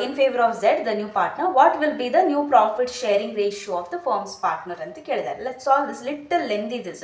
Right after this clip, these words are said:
is, but easy. Okay. So first of all, ನಾವು ಶೇರ್ ಸರೆಂಡರ್ ಮಾಡಿದಾರಲ್ವಾ, ಹಾಗಾಗಿ ಸ್ಯಾಕ್ರಿಫೈಸ್ ರೇಷಿಯೋ ಅನ್ನ ಕ್ಯಾಲ್ಕುಲೇಟ್ ಮಾಡ್ಬೇಕು. Let us calculate the sacrifice ratio.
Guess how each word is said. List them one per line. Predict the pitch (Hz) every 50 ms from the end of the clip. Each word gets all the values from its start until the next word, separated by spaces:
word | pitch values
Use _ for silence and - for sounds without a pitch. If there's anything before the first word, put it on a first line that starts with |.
| - 427
is, | - - - - - - - - - _ _ - 247 294
but | 339 - - 285 302
easy. | 285 - - - - - - - - -
Okay. | - 370 403 403 - - - - - _ _ _ _ _ _ _ _ _ _ -
So | 269 254 -
first | 339 370 359 359 - 403
of | 403 - 339
all, | 339 339 339 320 302
ನಾವು | 277 269 262 262 262 254 247 233 226 220 208 202 202 - -
ಶೇರ್ | 269 269 285 294 285 -
ಸರೆಂಡರ್ | 262 247 262 269 277 277 269 262
ಮಾಡಿದಾರಲ್ವಾ, | 233 220 214 208 208 202 202 202 202 269 269 262
ಹಾಗಾಗಿ | 240 226 226 226 - 233 - 262
ಸ್ಯಾಕ್ರಿಫೈಸ್ | 240 240 - - 330 - 320 285 254 254 - 226
ರೇಷಿಯೋ | 208 214 208 - - 247 220 196
ಅನ್ನ | 202 233 254 -
ಕ್ಯಾಲ್ಕುಲೇಟ್ | 240 196 196 190 - 208 202 196 190 190 185 170
ಮಾಡ್ಬೇಕು. | 170 165 165 160 156 151 - - 302 349 - - - - _ _ _ _ _ _ - - 233
Let | 240 233 240 277
us | 269 - - -
calculate | 220 220 214 - 269 254 247 233 - 220 247
the | 285 262 220 190 175 170 165 165 160 - -
sacrifice | 214 208 214 220 220 214 - 220 214 220 - 208 185
ratio. | 170 180 - - - 180